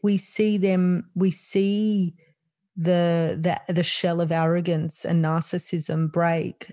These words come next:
and we, we see that insecurity underneath. And I, I just think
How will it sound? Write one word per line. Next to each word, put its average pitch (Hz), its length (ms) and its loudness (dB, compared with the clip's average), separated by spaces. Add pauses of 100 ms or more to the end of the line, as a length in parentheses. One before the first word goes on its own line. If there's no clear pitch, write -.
(120)
and 175 160 2
we, 170 120 0
we 175 140 2
see 185 240 0
that 170 160 2
insecurity 165 680 -2
underneath. 165 760 0
And 165 160 -2
I, 160 240 -4
I 175 100 -2
just - 240 -8
think 170 200 -4